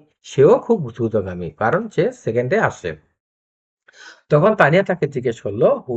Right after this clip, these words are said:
is third?" হ্যাঁ, তৃতীয়তে কে? মানে, তিন নম্বরে কে?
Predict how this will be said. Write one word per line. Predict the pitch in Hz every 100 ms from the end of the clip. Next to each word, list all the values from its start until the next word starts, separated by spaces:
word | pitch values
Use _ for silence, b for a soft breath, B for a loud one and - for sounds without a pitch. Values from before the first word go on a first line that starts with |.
| 123
is | 123 233 - -
third?" | 95 87 85 _ b b _
হ্যাঁ, | 185 233 156 -
তৃতীয়তে | 135 127 147 151 165 254 285
কে? | - 185 - _ _ _ -
মানে, | 123
তিন | 165 - 135 131
নম্বরে | 131 135 147 220 330 _ _ _
কে? | - 277 165 95